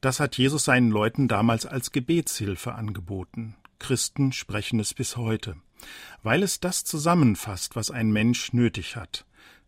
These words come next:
Das tägliche Brot, die Nähe Gottes, die Vergebung der Schuld, die Versöhnung mit den Mitmenschen, die Bewahrung vor dem Bösen und ausgesprochen auch all das, was mich sonst noch so bewegt.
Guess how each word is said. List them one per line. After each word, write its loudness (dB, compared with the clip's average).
Das -8
tägliche -6
Brot, 2
die 0
Nähe 6
Gottes, -2
die -10
Vergebung 0
der -8
Schuld, 0
die -2
Versöhnung 4
mit 4
den 2
Mitmenschen, -2
die -4
Bewahrung 4
vor 0
dem -2
Bösen 2
und 4
ausgesprochen -2
auch -6
all 0
das, -4
was -4
mich -2
sonst -6
noch -8
so -6
bewegt. -8